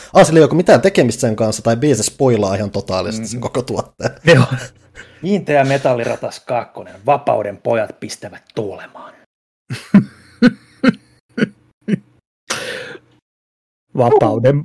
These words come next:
Speaker 3: vapauden pojat.
Speaker 2: Sons of Liberty.
Speaker 3: Mm. No, käärmeen syöjä on vielä kovempi, mutta
Speaker 2: Uhuh, totta.
Speaker 1: Mitäs muuta, Ville,
Speaker 2: Oi.
Speaker 1: siellä oli?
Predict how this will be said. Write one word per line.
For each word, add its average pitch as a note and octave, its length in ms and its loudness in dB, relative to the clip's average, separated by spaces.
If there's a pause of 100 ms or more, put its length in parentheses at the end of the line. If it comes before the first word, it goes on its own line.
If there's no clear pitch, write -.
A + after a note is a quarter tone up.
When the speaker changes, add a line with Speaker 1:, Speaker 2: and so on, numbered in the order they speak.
(120)
Speaker 3:
vapauden C3 640 4
pojat. C3+ 460 4 (680)
Speaker 2:
Sons A#2+ 260 -12
of C#3 180 -12
Liberty. B2 340 -14 (440)
Speaker 3:
Mm. F3+ 300 4 (1500)
No, C#3+ 120 4
käärmeen D#3 480 4
syöjä B2+ 380 4
on B2+ 120 -2
vielä A#2+ 220 -2 (140)
kovempi, A#2+ 360 -2
mutta C3+ 300 -10 (560)
Speaker 2:
Uhuh, A2+ 380 -16 (220)
totta. - 300 -14 (760)
Speaker 1:
Mitäs E3+ 180 2
muuta, B2+ 240 4
Ville, G#2 160 0
Speaker 2:
Oi. G2 40 -2
Speaker 1:
siellä F#2 260 -6
oli? F2+ 80 -12